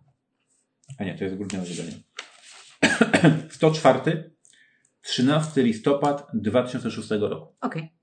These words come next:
Speaker 2: to się prawie, prawie, prawie zgadza.
Speaker 1: Trzynasty.
Speaker 2: Bo wtedy nie, nie nagrywaliśmy aż tak
Speaker 1: Trzynasty
Speaker 2: regularnie, nie?
Speaker 1: listopad, listopad dwa szesnastego roku.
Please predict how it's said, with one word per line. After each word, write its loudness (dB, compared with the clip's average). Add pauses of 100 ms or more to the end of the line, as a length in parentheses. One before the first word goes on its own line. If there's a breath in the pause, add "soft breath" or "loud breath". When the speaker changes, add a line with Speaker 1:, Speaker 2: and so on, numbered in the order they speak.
(180)
Speaker 2:
to -12
się -16
prawie, -12
prawie, -12
prawie 2
zgadza. -10
Speaker 1:
Trzynasty. -2 (160)
Speaker 2:
Bo -6
wtedy -2
nie, 2
nie 0
nagrywaliśmy 0
aż 2
tak 2
Speaker 1:
Trzynasty 0
Speaker 2:
regularnie, -2
nie? -4
Speaker 1:
listopad, -10 (140)
listopad -10
dwa -8
szesnastego -12
roku. -18